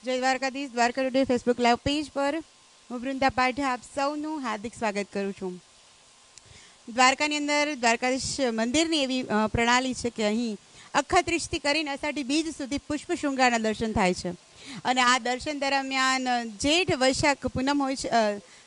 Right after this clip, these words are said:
જેઠ પૂનમ હોય છે ત્યારે ભગવાનને નૌકા વિહાર પણ કરાવવામાં આવે છે દ્વારકાધીશને. દ્વારકાધીશ સમક્ષ મોટો પાણીનો હોજ ભરી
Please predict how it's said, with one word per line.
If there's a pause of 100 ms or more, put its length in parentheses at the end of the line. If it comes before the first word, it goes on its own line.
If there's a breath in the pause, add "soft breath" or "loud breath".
જેઠ
પૂનમ
હોય
છે
ત્યારે
ભગવાનને
નૌકા
વિહાર
પણ
કરાવવામાં
આવે
છે
દ્વારકાધીશને. (460 loud breath)
દ્વારકાધીશ
સમક્ષ (280)
મોટો
પાણીનો
હોજ
ભરી